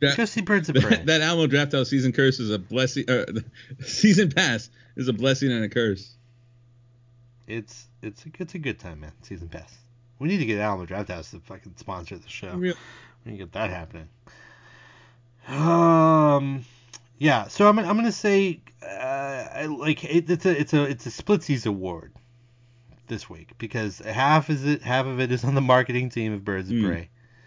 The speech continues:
Speaker 2: and half of it is just ultimately on the people 'cause they're not finding this film for whatever reason.
Speaker 1: Yeah.
Speaker 2: And it's an enjoyable, good time. Do not miss out on a good time. Go see the film.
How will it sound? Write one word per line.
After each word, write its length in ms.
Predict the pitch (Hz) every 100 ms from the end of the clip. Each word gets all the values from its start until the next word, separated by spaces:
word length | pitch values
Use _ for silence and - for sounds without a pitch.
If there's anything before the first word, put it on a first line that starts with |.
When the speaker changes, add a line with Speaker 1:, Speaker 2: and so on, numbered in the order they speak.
| _ _ _ _ _ _ -
Speaker 2:
and 240 | 101 101
half 180 | 127 185
of 60 | 190
it 60 |
is 140 | 170 143
just 200 | 127 131
ultimately 420 | 127 113 113 104
on 120 | 101
the 80 | 92
people 420 | 98 92 - 82 - _
'cause 200 | - 101
they're 140 | 113 113
not 280 | 123 123
finding 460 | - 110 110 101 95
this 180 | 87 -
film 260 | 90 80 -
for 180 | - 98
whatever 360 | 95 95 87
reason. 280 | 82 87 85
Speaker 1:
Yeah. 160 | 92 82 - _ _ _ _ _ _ _ _ _ _ -
Speaker 2:
And 140 | 165
it's 160 | 175 170
an 80 |
enjoyable, 880 | 175 165 135 143 139 139 131 131 123
good 340 | 113 110 104
time. 500 | - 107 95 92 85 82 _ _
Do 200 | - 139
not 200 | 156 151
miss 280 | 131 135 -
out 220 | 139 135
on 120 | 123 113
a 60 |
good 300 | 104 120 113
time. 520 | - 165 160 98 80 - _
Go 140 | 127
see 160 | 143 -
the 140 | 143
film. 400 | - 196 190 104